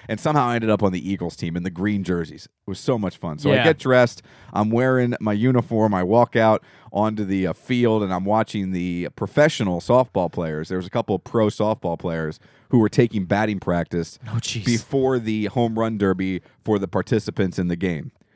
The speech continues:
Speaker 1: And these guys, they're big guys, and it's slow pitch softball. And they hit the ball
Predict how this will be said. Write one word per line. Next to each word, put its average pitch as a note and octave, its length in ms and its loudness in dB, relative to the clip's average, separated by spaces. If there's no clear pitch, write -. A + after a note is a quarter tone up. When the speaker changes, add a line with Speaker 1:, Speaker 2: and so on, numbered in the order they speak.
Speaker 1:
And A2 160 0
these D#3 220 -2
guys, G#2+ 580 2
they're A#2+ 160 4
big B2+ 320 4
guys, - 540 -2
and A2 100 0
it's - 160 -10
slow C#3 240 4
pitch C3 200 0
softball. - 580 0
And A#2 280 0
they D#3+ 360 6
hit - 240 4
the B2+ 80 0
ball A2 380 2